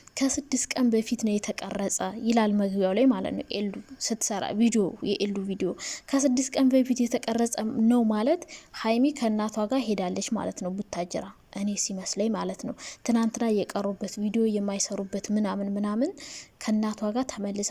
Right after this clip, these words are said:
ወደ ቡታጅራ ሄዳለች ማለት ነው። ያኔ እንግዲህ፣ እ፣ «ልሄድ ነው» ብላ ነግረዋለች። በቃ እንደነገረች ነው። ከዛ በኋላ «ተመለሽ» ብሏታል። መከራከር ስላልፈለገች ተመልሳለች። ግን በእርግጠኝነት ሀይሚ ሄዳለች። እዛ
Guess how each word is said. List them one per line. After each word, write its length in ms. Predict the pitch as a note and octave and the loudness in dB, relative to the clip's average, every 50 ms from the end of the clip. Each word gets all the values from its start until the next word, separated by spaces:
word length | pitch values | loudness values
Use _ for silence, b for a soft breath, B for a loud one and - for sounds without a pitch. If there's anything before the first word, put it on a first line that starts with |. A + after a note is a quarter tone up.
| B3 A3 | -4 -4
ወደ 180 | F#3+ F#3 F#3 F#3 | -4 -4 -4 -6
ቡታጅራ 440 | F3+ - - - F3+ F3+ - F#3 F#3 | -6 -10 -14 -12 -12 -10 -8 -6 -4
ሄዳለች 360 | F#3 F#3 - F3+ F3+ - - | -4 -4 -4 -4 -8 -8 -8
ማለት 180 | - E3+ F3 F#3 | -8 -6 -4 -2
ነው። 100 | G3 G3+ | 0 2
ያኔ 240 | A3 A3 A3+ A#3 A#3 | 4 4 4 4 4
እንግዲህ፣ 320 | A3+ A3 A3 A3 D4 F#4 - B B B B B B B B | 2 2 0 2 0 0 -2 B B B B B B B B
እ፣ 120 | - G#3 G#3 G3+ F#3+ F#3+ F#3+ - | -2 0 0 2 2 0 0 0
«ልሄድ 280 | - A#3 B3+ B3+ C4 A#3+ | 4 4 6 6 6 4
ነው» 140 | A#3 A3+ G3+ | 4 2 2
ብላ 140 | G3 G#3+ A3+ A#3+ | 2 2 2 4
ነግረዋለች። 560 | A3 G3+ F#3+ - G3 F#3+ F#3 F#3 F#3 G#3 - - | 2 2 0 -4 -6 -6 -6 -6 -6 -6 -6 -4
በቃ 180 | - G#3+ G3+ - | -4 -2 -2 0
እንደነገረች 600 | G#3+ A3 A3 A#3+ A3+ A3+ G#3 - F#3+ - - - - | 2 2 4 4 4 2 2 0 -2 -2 -4 -4 -6
ነው። 120 | G#3+ G3 | -6 -6
ከዛ 180 | - - A#3+ B3 | -4 -2 0 0
በኋላ 240 | B3 B3 C4 C#4+ D4 | 2 2 2 0 0
«ተመለሽ» 400 | - - B3+ A#3 A3+ A3 A3 - - | 0 0 0 2 2 0 -2 -4 -6
ብሏታል። 440 | - F#3 F#3 F#3 G3 - C4 D4 C4+ | -6 -4 -4 -2 -2 -2 2 2 4
መከራከር 540 | A#3 A3+ - - A#3+ A3+ A3 A3 - A3 G#3+ | 2 2 0 -2 -2 -2 0 0 -2 -2 -2
ስላልፈለገች 640 | - G#3 G3+ G3+ G3+ - A3 G#3+ A3 A#3+ C4+ C4 | -2 -2 -2 -2 -2 -2 -2 0 0 0 0 -2
ተመልሳለች። 720 | - - F#3 F3 F3 F#3 F#3+ F#3 - - - - - - - - B B B B B B - | -2 -4 -4 -2 -2 -4 -4 -4 -6 -6 -6 -6 -8 -12 -14 -16 B B B B B B 0
ግን 180 | A3 A#3+ C4 B3+ | 4 6 8 8
በእርግጠኝነት 760 | A3+ A3 G#3+ G#3 - - - - G#3 G3+ G3+ G#3+ A#3 B3 - | 8 6 2 0 -2 -6 -6 -4 -4 -2 -2 -2 -2 -4 -4
ሀይሚ 260 | - - G3+ G#3 A3+ B3 A#3 - - - - - | -4 -4 -2 0 0 0 0 -2 -8 -18 -14 -8
ሄዳለች። 520 | - - G3+ F#3+ - - - - - - - - _ | -4 -2 0 0 0 -2 -4 -4 -8 -8 -10 -8 _
እዛ 180 | - B3+ B3+ | 0 2 4